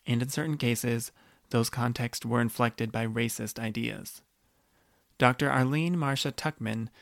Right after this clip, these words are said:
examines an example of this in her story, Diabetes, Science, and Race in the Early Twentieth Century. Then, in another perspective on the actors who shaped the science of medicine,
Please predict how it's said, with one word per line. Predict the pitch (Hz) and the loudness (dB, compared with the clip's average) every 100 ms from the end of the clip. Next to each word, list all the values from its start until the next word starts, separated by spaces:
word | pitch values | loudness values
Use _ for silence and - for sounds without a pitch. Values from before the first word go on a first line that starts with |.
| - _ | -20 _
examines | 120 120 127 139 131 | -4 2 4 4 2
an | 123 | 0
example | 120 120 131 139 117 | 0 2 0 0 -2
of | 113 | 0
this | 117 110 - - | 0 0 -6 -2
in | 135 | 0
her | 135 | 0
story, | - 127 117 117 113 - - _ _ | 0 0 2 2 -2 -8 -20 _ _
Diabetes, | - 117 113 117 120 123 123 - | 2 4 4 4 4 2 0 -4
Science, | - 123 113 117 113 | 0 2 4 2 0
and | 113 110 | -4 -2
Race | 123 123 110 - - _ - | 0 2 0 -6 -10 _ 0
in | 113 | 0
the | 113 | 2
Early | 113 113 110 | 2 0 -2
Twentieth | - 110 110 - | -4 -2 -4 -4
Century. | 117 117 110 107 107 - _ _ _ _ _ _ _ _ | -4 -2 -4 -8 -12 -18 _ _ _ _ _ _ _ _
Then, | 131 131 127 - _ _ - | 2 4 2 -4 _ _ 2
in | 123 | 4
another | 120 147 208 | 4 4 0
perspective | - 185 - 123 - 117 101 - | -2 -4 0 0 2 -2 -2 -4
on | 117 117 | 0 2
the | 113 | 2
actors | - 135 156 - 156 - | 2 0 0 -4 -4 -2
who | 139 | -4
shaped | - - 180 170 - | -2 0 0 -2 -8
the | 110 | -4
science | - 117 113 110 | 0 0 0 -2
of | 113 | -2
medicine, | 117 113 - 113 113 | -2 -2 -2 -2 -4